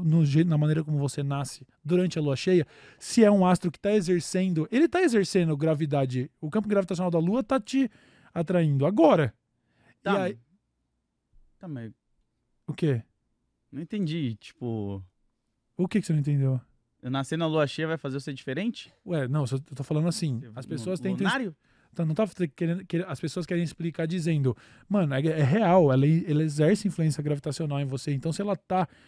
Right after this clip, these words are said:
Speaker 1: exercendo influência gravitacional, isso é fato, pode ser calculado quanto de força gravitacional a lua está causando em você no dia da, da lua cheia. Então, por que que ela não poderia tá fazendo realmente uma diferença no seu nascimento aí? Se eu nascer numa lua cheia,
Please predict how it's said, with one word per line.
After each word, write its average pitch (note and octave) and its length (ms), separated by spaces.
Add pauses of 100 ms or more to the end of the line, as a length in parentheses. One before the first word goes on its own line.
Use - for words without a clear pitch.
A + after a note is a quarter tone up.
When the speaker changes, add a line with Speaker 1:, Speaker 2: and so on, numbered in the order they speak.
(200)
Speaker 1:
exercendo E3 400
influência F3 320
gravitacional, D#3 560
isso D3+ 160
é D3 40
fato, - 300
pode D#3+ 140
ser A3+ 80
calculado F#3 800 (320)
quanto C4 420
de G#3 160
força A3 360
gravitacional G3 480
a G3+ 40
lua G3 280
está A3 160
causando G3 300
em F#3+ 40
você F#3 300
no G#3+ 120
dia G3+ 200
da, G3+ 200
da F#3+ 200
lua G#3 180
cheia. E3+ 460 (600)
Então, G#3 380
por A3+ 160
que G#3+ 80
que - 80
ela F#3 100
não F3 60
poderia D#3+ 380
tá D3+ 260
fazendo D#3 380
realmente D#3+ 280
uma D#3+ 80
diferença D3+ 400
no C#3+ 80
seu D3+ 140
nascimento C#3 560
aí? A2+ 180 (540)
Se - 140
eu E3 40
nascer D#3+ 260
numa D#3+ 180
lua D3+ 200
cheia, E3 340